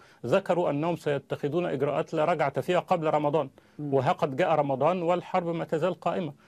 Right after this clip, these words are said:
Speaker 1: وموقف الولايات المتحدة كما، آه، أثار ال-، السيد المصري من رام الله، آه، أنا أعتقد أنه يلعب على حبل واحد وهو حبل إسرائيل أكثر منه حبل الدول العربية.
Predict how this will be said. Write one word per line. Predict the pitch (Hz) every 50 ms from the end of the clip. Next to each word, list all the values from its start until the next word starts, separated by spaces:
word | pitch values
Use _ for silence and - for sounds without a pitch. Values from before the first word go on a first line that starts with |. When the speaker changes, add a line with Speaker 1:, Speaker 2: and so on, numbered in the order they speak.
| - _ _
Speaker 1:
وموقف | - 135 139 143 170 196 196 - 165 - -
الولايات | 151 147 151 160 175 175 -
المتحدة | 170 147 131 - - 170 165 - 170 156 143
كما، | 139 - 151 143 135
آه، | 135 127 - - 143 127 123 123 120 - - 135
أثار | 123 - - 156 151 147 139 131 131 131 131 131
ال-، | 120 117 113 113 117 113 - -
السيد | 120 - - 156 151 143 135 123
المصري | 135 127 131 143 143 - 143 139
من | 131 127 127 123
رام | 120 123 123 117 123
الله، | 131 143 143 151 170 - - - - - - _ -
آه، | - 143 135 - -
أنا | 147 147
أعتقد | 147 139 - 170 175 175
أنه | 156 151 151 151 156
يلعب | 180 196 185 160 147 143
على | 147 143
حبل | - - 190 160 147
واحد | 156 170 175 - 180 143
وهو | 147 143 160 180 165
حبل | - - 202 185 - 147
إسرائيل | - 147 - - 147 151 175 165 165
أكثر | - 175 175 - - - 147
منه | 131 147 165 160 139 131
حبل | - 165 147 139
الدول | 139 131 127 160 160
العربية. | 143 131 127 131 131 123 127 120